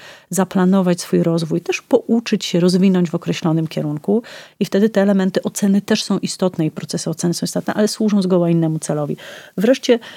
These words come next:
czwarty model, no to taki model, trochę miksujemy wszystko, tak? I mamy, e, w jednym obszarze ścieżki redeploymentowe, w innym mamy, tworzymy nowe stanowiska, do których czasem też rekrutujemy jeszcze kogoś z zewnątrz, e, bo akurat nie mamy odpowiednich kompetencji w wystarczającej liczbie w środku. No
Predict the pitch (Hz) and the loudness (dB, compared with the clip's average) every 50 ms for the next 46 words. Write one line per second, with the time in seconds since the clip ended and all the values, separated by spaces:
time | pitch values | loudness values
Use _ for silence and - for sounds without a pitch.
0 | - - - - - 233 240 254 - - 233 190 - - 208 202 202 220 247 233 | -20 -18 -16 -4 0 2 2 2 2 2 0 2 2 2 2 2 4 4 4 4
1 | 214 208 202 - 202 - 196 - - 208 226 233 214 202 202 208 208 185 208 196 | 4 2 0 0 -2 -2 -2 0 2 2 2 2 2 0 0 0 0 2 2 2
2 | - 208 208 170 - - 208 202 202 196 190 185 - - - 175 - - _ - | 2 2 2 2 2 2 2 4 4 4 4 2 0 -2 -4 -6 -6 -6 _ -14
3 | 202 - - - 190 190 - - 196 190 196 190 190 185 180 180 175 - - - | -14 -10 -4 -4 -4 -2 0 2 2 4 4 4 4 2 2 2 0 -2 -8 -16
4 | - - - _ _ - 180 180 165 160 165 165 160 - 196 196 196 190 185 180 | -20 -20 -20 _ _ -4 0 2 2 4 4 2 4 4 4 4 4 4 2 2
5 | 180 170 - - 190 170 165 170 - - - 165 - - 170 151 165 156 165 - | 0 -2 -2 -2 -2 -2 -2 -2 -4 -4 -4 -4 -4 -4 -4 -4 -2 -4 -4 -2
6 | 165 160 165 170 175 180 175 214 233 202 202 180 175 165 175 165 156 156 156 165 | 0 0 2 2 0 2 2 0 2 2 2 2 2 2 2 2 2 2 2 2
7 | 160 151 151 156 160 160 - - - - - - _ - - - 170 165 170 165 | 0 0 0 0 -2 -2 -4 -8 -16 -20 -20 -20 _ -8 -4 -2 0 2 2 2
8 | 170 165 165 160 170 - - 180 175 185 185 185 233 - - 220 170 151 147 - | 2 2 2 0 -2 -2 0 0 2 2 2 2 0 0 0 0 0 0 -2 -2
9 | 175 156 147 - - 156 - 202 175 - 165 - - 165 - - 165 156 - 170 | -2 -4 -4 -4 -6 -6 -4 -4 -4 -4 -6 -6 -6 -6 -6 -6 -8 -6 -4 -2
10 | 156 151 151 160 160 - - 180 - 185 175 208 214 214 208 240 240 220 220 220 | -2 -2 -2 -4 -4 -4 -6 -4 -2 0 2 4 4 4 4 4 4 4 6 6
11 | 214 208 208 - - - - - - - _ - 190 190 185 180 180 185 185 185 | 4 4 2 0 -6 -18 -18 -20 -20 -8 _ 2 4 4 4 4 4 4 2 2
12 | 185 185 - 196 190 - 190 190 185 180 - - 196 190 185 185 180 180 180 175 | 2 0 0 -2 -2 0 0 0 0 0 0 0 0 2 2 2 2 2 0 0
13 | - 180 175 180 180 185 - - 190 180 175 190 180 - 185 180 - 196 175 185 | -2 -2 -2 0 -2 -2 -2 0 -2 -2 -2 -2 0 0 -2 0 0 0 0 0
14 | - - 190 180 - - 185 180 175 - 180 175 175 160 165 - 180 - - 175 | -2 -2 -2 -2 0 0 0 0 0 0 0 0 0 0 -2 -2 -2 -2 -2 -2
15 | 165 165 - - 175 190 233 | -2 -2 -2 -4 -2 -2 -2